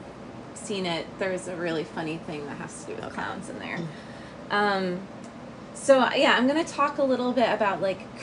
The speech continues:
Speaker 1: creepy happenings with
Speaker 2: Yes.
Speaker 1: clowns and then dive
Speaker 2: Fuck.
Speaker 1: into a little bit of clown haunting stuff.
Speaker 2: Oh my gosh, stop
Speaker 1: Um,
Speaker 2: it. This is awesome.
Speaker 1: so,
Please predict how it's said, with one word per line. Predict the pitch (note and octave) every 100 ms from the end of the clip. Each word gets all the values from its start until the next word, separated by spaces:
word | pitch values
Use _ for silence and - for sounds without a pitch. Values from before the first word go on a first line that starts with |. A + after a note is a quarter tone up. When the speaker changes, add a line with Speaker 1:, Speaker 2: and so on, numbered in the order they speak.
| -
Speaker 1:
creepy | A#3 A3+ A#3+ G#3
happenings | G3+ - E3 - G3+ G#3 G#3 F#3 F#3 -
with | G#3 G3+
Speaker 2:
Yes. | C#3
Speaker 1:
clowns | F3 G#3+ G3 A3 A3
and | - F#3+
then | F#3 F#3+
dive | F3+ F3+ F#3
Speaker 2:
Fuck. | F#3+
Speaker 1:
into | F#3+ -
a | F3+
little | F3 F3
bit | E3+ E3+
of | D#3 - - - - - -
clown | F#3+ E3+ F3 F3+
haunting | D3 F3 G#3+ A3 A3+
stuff. | A#3 - A#3 C4 C4 -
Speaker 2:
Oh | E3+
my | D#3+
gosh, | D3 C#3 -
stop | - - C3+ G#3+
Speaker 1:
Um, | G#3+ E3+ E3
Speaker 2:
it. | E3+
This | - -
is | - -
awesome. | C#3 C#3 -
Speaker 1:
so, | A3+ G#3+ G#3+ G#3+ G#3+ G3